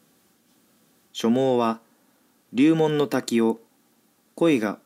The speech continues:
踊り上がるところを見せています。鯉のからくりは、宝暦十二年、千七百六十二年の制作で、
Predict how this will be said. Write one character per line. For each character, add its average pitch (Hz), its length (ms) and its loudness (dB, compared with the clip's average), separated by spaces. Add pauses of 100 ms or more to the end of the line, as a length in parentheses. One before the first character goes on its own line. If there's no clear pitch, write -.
(120)
踊 147 260 2
り 165 60 4
上 156 100 2
が 160 100 2
る 120 100 -2
と 104 120 -12
こ 131 120 -2
ろ 139 80 4
を 110 80 2
見 101 100 0
せ 101 140 -4
て - 100 -12
い 85 80 -8
ま 80 140 -16
す。 - 200 -20 (1400)
鯉 185 180 -2
の 120 160 0
か 107 140 -6
ら 107 80 -2
く 110 140 -4
り 101 120 -2
は、 98 220 -6 (500)
宝 160 220 2
暦 147 400 0
十 117 200 -2
二 113 140 0
年、 82 200 -12 (960)
千 165 260 0
七 120 180 0
百 110 240 -4
六 104 240 -2
十 143 180 2
二 147 140 0
年 127 200 0
の 95 100 -6
制 101 180 -4
作 - 240 -12
で、 92 200 -8